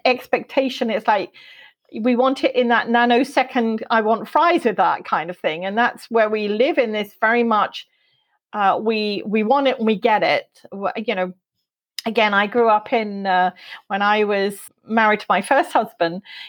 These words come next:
you know, we couldn't afford things. So we would wait until we'd saved up enough money before we could actually buy that item.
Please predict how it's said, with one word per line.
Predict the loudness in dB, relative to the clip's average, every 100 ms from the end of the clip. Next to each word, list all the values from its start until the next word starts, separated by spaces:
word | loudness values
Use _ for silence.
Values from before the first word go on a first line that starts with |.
| -12
you | -6
know, | -4
we | -2 -2
couldn't | 2 2
afford | 2 2 2 2
things. | 0 -2 -2 -2
So | -2
we | -2 -2
would | -2 0
wait | 0 0 0
until | -2 -2
we'd | -6 -6
saved | -2 -2 0
up | -2 -2
enough | -2 -2 -2
money | -2 2 2 0
before | 0 -2 0
we | 0 -2
could | 0
actually | -2 -2 -6 -8
buy | 0 2 2
that | 2 0 0
item. | 0 0 0 -2 -4 -6